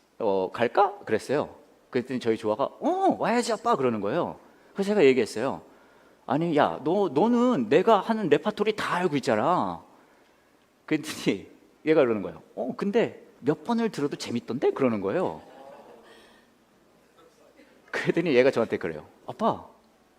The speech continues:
내가 아빠 넘버원 팬이잖아." 그러는 거예요. 어? 제가 바로 명희조 선생님한테 카톡 보냈어요.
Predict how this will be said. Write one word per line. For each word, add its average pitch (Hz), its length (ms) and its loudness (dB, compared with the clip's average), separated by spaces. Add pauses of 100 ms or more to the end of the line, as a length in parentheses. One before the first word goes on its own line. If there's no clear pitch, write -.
내가 135 280 -4
아빠 139 380 -4
넘버원 139 420 4
팬이잖아." 175 640 0
그러는 113 280 -2
거예요. 95 600 -6 (760)
어? 220 760 0 (3750)
제가 165 220 4
바로 180 260 6
명희조 151 260 6
선생님한테 143 300 4
카톡 - 220 -6
보냈어요. 104 460 -2